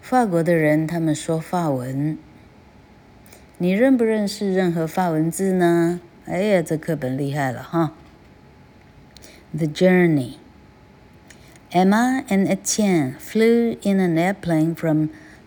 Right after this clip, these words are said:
Doha in Qatar to Paris.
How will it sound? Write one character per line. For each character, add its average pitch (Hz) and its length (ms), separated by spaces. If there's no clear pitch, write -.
Doha 214 480
in 170 180
Qatar 175 800
to 185 100
Paris. 208 560